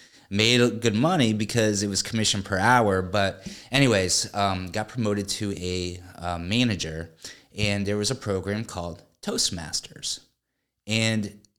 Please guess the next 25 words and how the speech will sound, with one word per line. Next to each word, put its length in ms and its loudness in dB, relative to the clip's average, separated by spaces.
you 140 -4
may 220 4
know 260 4
what 320 0
Toastmasters 680 -4
is, 160 -4
or 40 -2
you 120 -4
may 100 -4
not. 220 -6
So 100 -6
let 80 -4
me 80 -8
tell 160 -10
you, 100 -10
it's 180 -6
a, 260 -8
it's 200 -6
a 140 0
public 440 -2
speech, 800 -4
um, 400 -4
public 280 -8
speaking 560 -4
class. 520 -8